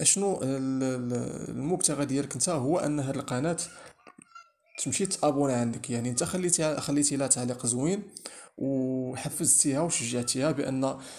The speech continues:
الفيديو ديالها انا، انه عجبك والمحتوى ديال القناة ديالها عجبك. ف، آه، ملي غتشوف هاد القناة التعليق ديالك غادي يعجبها التعليق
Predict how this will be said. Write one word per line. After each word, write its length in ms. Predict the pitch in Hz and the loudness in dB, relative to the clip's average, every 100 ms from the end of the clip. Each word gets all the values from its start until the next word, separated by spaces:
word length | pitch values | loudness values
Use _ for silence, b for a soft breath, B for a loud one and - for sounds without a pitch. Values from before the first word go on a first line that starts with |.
| B - | B -4
الفيديو 600 | 120 123 120 185 151 151 | -2 0 0 0 2 4
ديالها 360 | 143 135 123 123 | 4 4 4 2
انا، 240 | 123 123 131 | 0 -2 0
انه 180 | 127 | 2
عجبك 320 | 117 123 185 165 | 0 0 -2 0
والمحتوى 420 | 151 - 135 123 | 0 0 0 0
ديال 140 | 127 | -2
القناة 260 | 120 127 127 | -2 -2 -2
ديالها 300 | 113 123 123 | 0 0 0
عجبك. 320 | 113 180 - B B B - - - | -2 -4 -8 B B B -20 -8 -4
ف، 140 | - 131 - - | 0 0 0 -6
آه، 520 | 127 131 127 123 120 120 | -2 0 0 0 -2 0
ملي 140 | 147 | 0
غتشوف 360 | 170 175 170 139 | 2 2 0 2
هاد 100 | 143 | 0
القناة 260 | - 139 135 | 0 0 0
التعليق 520 | 131 - 123 139 113 | 0 -2 -2 -2 -2
ديالك 400 | 127 147 - - B B B _ | 2 2 0 -8 B B B _
غادي 200 | 123 143 | -2 2
يعجبها 340 | 139 123 143 131 | 2 2 2 2
التعليق 500 | 131 139 131 156 | 0 0 0 -2